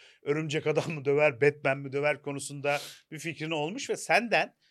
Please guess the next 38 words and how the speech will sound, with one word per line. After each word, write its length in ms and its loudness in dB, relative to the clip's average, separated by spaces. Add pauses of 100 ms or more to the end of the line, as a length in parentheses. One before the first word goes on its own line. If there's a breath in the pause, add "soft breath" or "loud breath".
(220)
mizahi 600 4
de 60 8
olsa, 560 2 (240)
gerçek 520 -2
de 60 0
olsa 540 -4 (260 soft breath)
bir 120 -2
yanıt 380 4
bekliyor 420 0
bununla 260 0
ilgili. 340 -10 (320 loud breath)
Ve 100 0
sen 280 4
diyorsun 300 -2
ki 160 -2
bu 60 8
örnekte 640 2 (240)
yanıt 300 -6
vermeyelim. 520 4 (360)
Ama 380 4 (100)
benim 260 0
söylediğim 400 0
örnekte 500 -6
diyorum 320 0
ki 140 -6
ben 180 0
de 80 -10
sana 340 -8 (220 soft breath)
yanıt 300 -6
vermeden 460 -4
duramazsın. 560 0 (280)
İşte 160 -2
o 180 0
psikoloji 680 4
tam 160 2
olarak 320 0
bu 100 -6
psikoloji. 540 -12